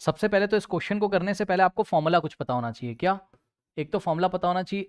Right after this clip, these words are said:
speed is equals to distance by time, सबको पता होगा मेरे ख्याल से, speed is equals to distance by time, ओके स्टूडेंट्स? और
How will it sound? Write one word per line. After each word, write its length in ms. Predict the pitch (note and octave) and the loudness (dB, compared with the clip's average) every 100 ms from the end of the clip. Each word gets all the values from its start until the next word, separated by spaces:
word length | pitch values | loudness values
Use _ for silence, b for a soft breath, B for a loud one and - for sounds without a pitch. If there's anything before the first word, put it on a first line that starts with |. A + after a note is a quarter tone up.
| D#3+ | -10
speed 420 | - E3+ F#3+ F#3+ | -8 -4 -4 -4
is 140 | D#3 C#3+ | -6 -6
equals 280 | F3+ F#3 - | -2 -4 -4
to 120 | G#3 G#3 - | -6 -6 -6
distance 440 | C3 C3+ - F#3 - | -6 -6 -6 -8 0
by 120 | F3+ F3+ F#3 | 0 2 0
time, 200 | F#3 G#3 - | -2 -6 -10
सबको 280 | - - E3+ | -10 -8 -6
पता 200 | E3+ F3 | 0 2
होगा 180 | E3+ F3 | 2 0
मेरे 160 | F3 | -2
ख्याल 200 | F3 F3 | 0 -2
से, 160 | - G3+ _ _ _ _ - | -2 -10 _ _ _ _ -12
speed 400 | C3 - E3+ F3 | -8 -2 0 0
is 100 | D#3+ | -2
equals 260 | F3+ E3 | -4 -2
to 80 | F#3+ C#3+ | -4 -4
distance 340 | - F3+ D#3 E3+ | -8 -10 0 0
by 80 | E3+ | 2
time, 260 | E3+ F3+ G3 - | 0 -2 -6 -10
ओके 200 | D3 F#3 | -8 -6
स्टूडेंट्स? 380 | F#3+ F#3 C#3+ - B B B | -4 -4 -6 -12 B B B
और 240 | E3 C#3 | 4 4